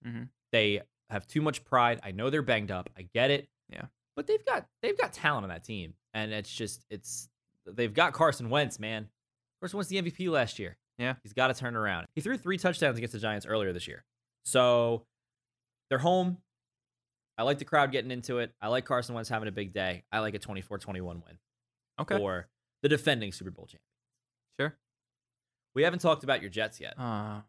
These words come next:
Speaker 2: We didn't have to, though. They were on a bye last week.
Speaker 1: No, and honestly, this week we really don't have to.
Speaker 2: We don't have to. We'll just, they're playing the Patriots.
Speaker 1: You can talk about them. I'm
Speaker 2: Okay.
Speaker 1: gonna say that the Patriots are gonna win thirty-seven to ten.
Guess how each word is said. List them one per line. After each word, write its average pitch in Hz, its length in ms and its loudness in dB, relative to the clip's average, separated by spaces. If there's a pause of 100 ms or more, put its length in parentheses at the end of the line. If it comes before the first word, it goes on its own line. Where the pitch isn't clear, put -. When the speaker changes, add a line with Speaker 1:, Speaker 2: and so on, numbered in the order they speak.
Speaker 2:
We 180 80 2
didn't 294 160 0
have 240 240 4
to, 185 80 -2
though. 139 140 4
They 143 80 4
were 185 100 2
on 226 60 2
a 247 40 -2
bye 427 280 0
last 113 260 0
week. 98 100 -4
Speaker 1:
No, 127 200 8
and 113 120 4
honestly, 131 500 2
this 117 200 -4
week 131 160 -4
we 120 60 -4
really 101 340 -2
don't 95 200 -4
have 107 240 -4
to. - 180 -8 (120)
Speaker 2:
We 170 80 0
don't 190 120 2
have 175 160 2
to. 160 100 0
We'll 151 160 0
just, 143 140 -6
they're 151 100 4
playing 165 220 -2
the 151 40 -4
Patriots. 127 560 0 (140)
Speaker 1:
You 196 160 6
can 175 160 6
talk 107 240 6
about 101 300 -2
them. 113 100 2
I'm 117 80 6
Speaker 2:
Okay. 123 120 4
Speaker 1:
gonna 151 120 2
say 131 240 2
that 117 140 -2
the 110 80 -8
Patriots 117 400 0
are 110 60 -8
gonna 104 160 -4
win 101 240 -4
thirty-seven 101 500 -4
to 98 80 -8
ten. - 260 -10